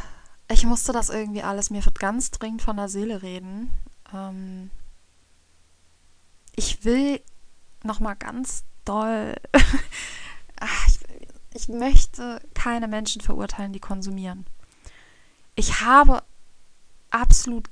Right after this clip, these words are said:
gar nichts gegen Menschen, die konsumieren. Ich habe ja selber konsumiert und ich möchte niemanden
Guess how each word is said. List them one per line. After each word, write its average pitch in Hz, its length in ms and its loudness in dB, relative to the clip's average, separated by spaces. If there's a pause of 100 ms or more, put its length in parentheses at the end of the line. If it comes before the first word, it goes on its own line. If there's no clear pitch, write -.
(100)
gar 277 300 2
nichts - 320 -4
gegen 214 220 -4
Menschen, 214 260 -4
die 214 80 -6
konsumieren. 208 380 -6
Ich 208 120 -2
habe - 120 -4
ja 220 100 -4
selber 202 400 -2
konsumiert 190 540 -6
und 202 120 -10
ich - 100 -10
möchte 233 340 -4
niemanden 240 840 -4